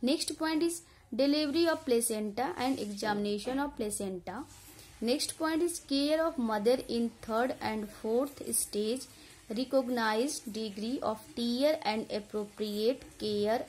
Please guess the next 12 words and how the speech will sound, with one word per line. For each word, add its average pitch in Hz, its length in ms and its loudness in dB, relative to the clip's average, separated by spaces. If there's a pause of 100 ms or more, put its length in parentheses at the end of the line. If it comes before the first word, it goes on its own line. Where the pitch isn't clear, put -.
(120)
and 233 520 -4
referral। 214 600 -2 (640)
Next 262 400 0
point 330 360 4
is 349 60 0 (580)
establishment 277 1000 2 (100)
of 214 220 0 (140)
breastfeeding, 226 960 0 (320)
exclusive 233 720 -2 (160)
breastfeeding 277 840 0
क्या 302 160 2
है। 320 200 -2